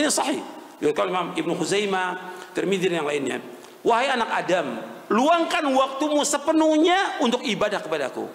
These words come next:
Maka aku akan penuhkan dadamu dengan kecukupan. Dan aku tutup kefakiranmu. Kalau kamu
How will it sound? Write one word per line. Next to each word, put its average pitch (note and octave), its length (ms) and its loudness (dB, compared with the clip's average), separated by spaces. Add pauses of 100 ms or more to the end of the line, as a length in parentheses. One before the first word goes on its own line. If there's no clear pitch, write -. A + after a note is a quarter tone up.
(640)
Maka C4+ 400 2
aku C#4 100 2
akan C4+ 220 0
penuhkan D4 400 0
dadamu D4+ 720 2
dengan G#3 160 0
kecukupan. G#3 640 -2 (800)
Dan A3+ 220 0
aku C4+ 260 0
tutup E4+ 320 0
kefakiranmu. A#3+ 1040 0 (280)
Kalau D#4+ 260 2
kamu E4 240 2